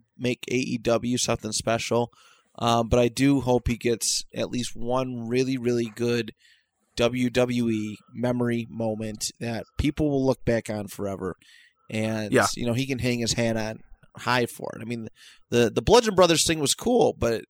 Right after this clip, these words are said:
Speaker 1: you know, it's, that was a tag team. If he can find some individu-, individual success, which he's been an individual,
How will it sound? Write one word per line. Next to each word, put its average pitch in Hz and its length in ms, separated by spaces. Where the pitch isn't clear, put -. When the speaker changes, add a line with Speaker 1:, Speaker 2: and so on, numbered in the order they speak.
Speaker 1:
you - 180
know, 110 340
it's, - 400
that 120 120
was 120 120
a 117 60
tag 170 360
team. 104 240
If - 60
he 139 100
can 151 100
find 139 300
some 123 140
individu-, 135 380
individual 165 500
success, - 540
which 113 160
he's 110 140
been 120 200
an 110 80
individual, 110 720